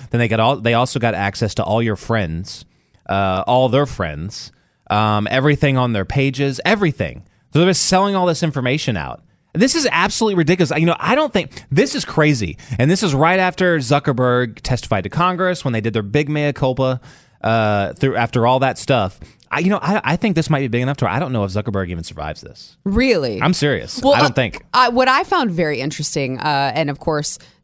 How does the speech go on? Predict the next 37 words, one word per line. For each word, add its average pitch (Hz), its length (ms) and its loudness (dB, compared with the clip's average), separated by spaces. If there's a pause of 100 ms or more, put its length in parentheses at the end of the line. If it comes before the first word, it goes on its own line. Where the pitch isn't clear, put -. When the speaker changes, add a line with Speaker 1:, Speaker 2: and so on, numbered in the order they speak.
Speaker 2:
they 160 180 0
said 156 600 0
that, 156 280 -4
uh, 139 340 -2 (640)
Facebook 185 540 -2
found 170 280 0
no 165 120 2
evidence 151 400 -2
of 147 100 -6
abuse 151 300 -4
by 135 140 -2
its 123 120 -6
partners. 240 600 0
However, 190 560 0
Speaker 1:
That's - 180 0
missing 170 300 4
the 117 80 2
point. 165 400 2
Speaker 2:
It 240 100 8
is. 175 320 0
It 254 140 4
is. 190 320 2
But 190 180 0
this 247 160 -2
is, 254 220 0 (360)
<laughs> - 360 -20
this 240 180 2
quote 269 400 2
I 180 120 2
just 180 220 -4
couldn't 202 260 -2
get 151 120 -2
over. 131 380 -2 (280)
Um, 185 380 0
<clears throat> - 80 -2
it 220 600 -2
said 180 500 0